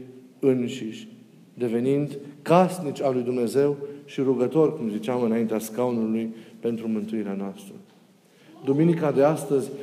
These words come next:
iată, ne îndeamnă la mărturisire, ne îndeamnă la adevărata mărturisire,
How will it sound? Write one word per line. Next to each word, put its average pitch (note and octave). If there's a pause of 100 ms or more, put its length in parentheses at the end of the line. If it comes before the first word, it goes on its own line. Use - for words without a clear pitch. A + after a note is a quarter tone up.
(140)
iată, D#3
ne C3
îndeamnă C#3
la C3
mărturisire, B2 (480)
ne C#3
îndeamnă D3+
la C#3+
adevărata C#3
mărturisire, C3+